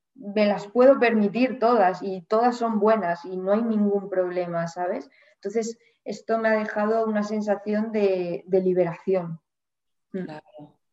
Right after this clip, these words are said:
Speaker 2: claro. Y de hecho cuando te escucho me viene a la cabeza como si estuvieras diciendo, "Tengo derecho".
Speaker 1: Sí.
Speaker 2: Y en el momento en el que tú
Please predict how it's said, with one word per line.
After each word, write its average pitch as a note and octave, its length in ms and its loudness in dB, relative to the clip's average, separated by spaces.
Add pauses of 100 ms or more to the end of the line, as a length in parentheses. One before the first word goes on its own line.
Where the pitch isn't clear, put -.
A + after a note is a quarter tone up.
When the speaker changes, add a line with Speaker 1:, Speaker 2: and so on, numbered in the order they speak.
(140)
Speaker 2:
claro. D3+ 440 -14 (360)
Y E3+ 80 -6
de E3 120 4
hecho F#3+ 160 -4
cuando F#3+ 240 -4
te F3+ 60 -4
escucho F3+ 380 -6
me F3+ 120 -2
viene E3 180 0
a F3 40 -2
la F3 100 -4
cabeza F3+ 680 -4 (340)
como F#3 300 0
si F3+ 320 -2
estuvieras F3+ 480 -2
diciendo, F3 840 -4 (680)
"Tengo G3+ 320 2
derecho". D#3+ 680 0 (680)
Speaker 1:
Sí. G3+ 120 -8
Speaker 2:
Y - 260 -2 (520)
en F#3+ 80 -2
el F#3 60 0
momento F3+ 220 2
en C4+ 60 4
el B3+ 80 2
que A#3+ 120 4
tú A#3 520 0